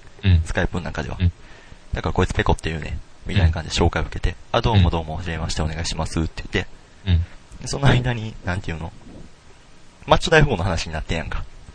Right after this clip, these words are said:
Speaker 1: うん。
Speaker 2: やっぱこのムードメッセージがなんでマッチョ大富豪なんですか？みたいになって。
Speaker 1: うん。
Speaker 2: で、このペコはな、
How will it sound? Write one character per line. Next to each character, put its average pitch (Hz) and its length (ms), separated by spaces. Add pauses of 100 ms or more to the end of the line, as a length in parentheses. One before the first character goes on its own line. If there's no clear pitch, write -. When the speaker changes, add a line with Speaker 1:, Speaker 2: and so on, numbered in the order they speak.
(100)
Speaker 1:
う 110 60
ん。 - 20
Speaker 2:
や 85 100 (420)
っ - 40
ぱ - 60
こ 90 120
の 82 100
ム 92 180
ー - 20
ド 101 100
メ 101 80
ッ - 40
セ - 140
ー - 20
ジ - 100
が 82 80
な 85 80
ん 87 40
で 92 60
マ 104 80
ッ - 40
チ - 100
ョ - 20
大 101 100
富 95 120
豪 82 60
な 78 60
ん 78 40
で 78 60
す - 80
か？ 85 100
み 78 80
た - 80
い - 20
に - 60
な 76 60
っ - 20
て。 - 140 (160)
Speaker 1:
う 104 40
ん。 85 140 (420)
Speaker 2:
で、 127 80
こ 135 100
の 131 60
ペ 180 140
コ 123 120
は 82 100
な、 80 160